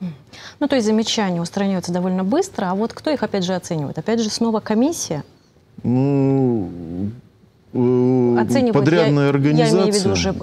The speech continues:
Speaker 1: доработки, да?
Speaker 2: М, подрядная организация несет, э, соответственно, согласно закону, гарантийные обязательства в течение трех лет на благоустройство.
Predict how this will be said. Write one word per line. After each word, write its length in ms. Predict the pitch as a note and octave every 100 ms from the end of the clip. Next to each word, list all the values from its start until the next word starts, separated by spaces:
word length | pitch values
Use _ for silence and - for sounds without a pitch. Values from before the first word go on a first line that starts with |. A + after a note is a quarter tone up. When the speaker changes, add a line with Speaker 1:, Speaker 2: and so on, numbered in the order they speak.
| -
Speaker 1:
доработки, 760 | G3 A#3 A3 F3 E3 - - -
да? 160 | A3+ E3+
Speaker 2:
М, 300 | A2 A2+ F#2
подрядная 460 | C3 D3 F3+ C3+ C3+
организация 760 | C3 D#3 E3 G#3 G3+ - A#2
несет, 460 | A#2 A2+ - A#2 - -
э, 600 | G2+ F#2+ F#2+ F#2+ F#2+ F#2+
соответственно, 960 | F2+ G#2 G#2 G#2 - F#2 F#2+ F#2+ F2+ F2+ -
согласно 460 | - G#2 G#2 F#2+ F#2+
закону, 460 | G#2+ - A2 F#2+
гарантийные 500 | F2+ G#2 A2 A2+ G#2+
обязательства 500 | A2 D3 F3+ - - C3
в 20 |
течение 320 | - B2+ B2
трех 280 | B2 B2 -
лет 260 | B2+ G#2+
на 280 | A2 G#2+ G#2+
благоустройство. 800 | G2+ G#2 G#2+ G#2 - A2 G#2 F#2+